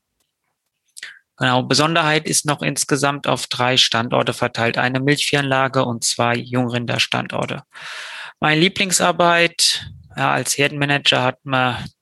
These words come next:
ja, das Privileg, dass man den ganzen Tag über an Kühen und Kälbern arbeiten darf. Ähm, seit wann ich im Club der alten Kühe bin?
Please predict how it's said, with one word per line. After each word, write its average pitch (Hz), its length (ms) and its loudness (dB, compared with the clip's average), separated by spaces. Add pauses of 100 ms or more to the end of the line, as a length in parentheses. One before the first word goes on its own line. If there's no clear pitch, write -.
(140)
ja, 135 120 2
das 139 180 0
Privileg, 139 600 0
dass 143 240 0
man 127 180 0
den - 100 -20
ganzen 160 400 -2
Tag 143 300 -2
über 143 300 0
an 123 180 -2
Kühen 165 420 -6
und 123 80 -10
Kälbern 143 360 0
arbeiten 165 400 0
darf. 214 300 0 (840)
Ähm, 147 340 -2
seit 151 420 -2
wann 160 280 0
ich 196 180 -2
im 185 140 -10
Club 190 240 -2
der 175 100 2
alten 165 300 -2
Kühe 165 280 2
bin? 156 440 -2